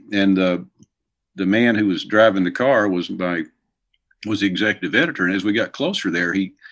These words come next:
he got, started getting kinda nervous, and he said, "I don't want to," <clears throat> I said, "I don't want to scare anything, but, you know, she's, the best thing for you to do is not to say too much during this interview. I think, I think we're, we're, everything's good,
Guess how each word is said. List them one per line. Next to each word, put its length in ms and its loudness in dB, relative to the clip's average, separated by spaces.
he 120 0
got, 240 2
started 380 -2
getting 160 -2
kinda 220 -2
nervous, 400 -4
and 60 -6
he 40 -2
said, 280 -4
"I 80 -2
don't 180 -4
want 280 -6
to," 360 -6
<clears throat> 60 -8
I 340 -2
said, 120 0
"I 20 2
don't 100 0
want 140 -2
to 40 -8
scare 260 0
anything, 380 -2
but, 160 -8
you 80 -6
know, 100 -6
she's, 480 -8
the 60 -4
best 260 2
thing 200 6
for 80 -2
you 160 10
to 60 6
do 180 6
is 100 4
not 200 0
to 60 -8
say 180 2
too 180 -6
much 400 -12
during 180 8
this 200 4
interview. 400 -2
I 100 0
think, 340 -2
I 100 -4
think 280 -4
we're, 220 -2
we're, 340 -6
everything's 400 0
good, 360 2